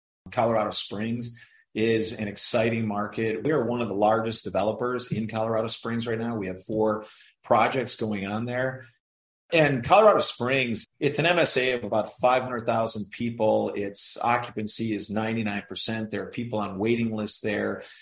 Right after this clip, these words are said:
It has everything that Denver has to offer without the crowds, without the traffic. The city there has really gone from anti-development in the last five years to pro-development and welcomed developers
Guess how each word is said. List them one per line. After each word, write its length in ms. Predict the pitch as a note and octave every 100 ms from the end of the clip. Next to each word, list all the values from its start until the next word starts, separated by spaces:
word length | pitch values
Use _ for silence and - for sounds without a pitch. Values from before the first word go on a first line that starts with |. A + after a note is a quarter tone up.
| - -
It 140 | B2+
has 320 | C3+ B2+ A#2 -
everything 540 | C#3 D#3+ D#3 D3 C3+
that 180 | A#2 -
Denver 380 | A2 A#2+ C3+ C3
has 260 | C3+ C3+
to 100 | C3+
offer 540 | B2 C#3 C#3+ C#3+ C#3+ A#2
without 800 | A2 A2 - A#2+ B2+ B2+ B2 -
the 60 |
crowds, 720 | G#2 - A#2 A#2 A#2+ A#2 A#2 G2
without 440 | G2 A2+ A2+ A2
the 40 |
traffic. 720 | - - B2 A#2+ A#2 A#2+ A2+ A2+ - _ _ _ _ _ _ A2
The 160 | A2+
city 400 | - - D#3+ D#3
there 300 | A#2 A2+ A2
has 200 | A2 G#2
really 420 | G2 B2 C3+ C3
gone 340 | A2+ A2+ A2+ A2
from 160 | G#2+ -
anti-development 920 | A#2+ B2 C3 B2+ A#2 A#2+ B2 B2 B2+
in 80 | A#2
the 80 | G2+
last 300 | G#2+ G#2+ -
five 280 | A2+ G#2+
years 320 | G2 A2 A#2+ A#2
to 80 | G#2+ -
pro-development 880 | - A2+ A#2 A#2+ B2+ C#3 C3+ C#3+ - - _ _
and 180 | F#3+ G#2
welcomed 640 | A2+ B2 B2 B2 A#2+ A2 -
developers 640 | - A2+ A2+ A2+ A2 -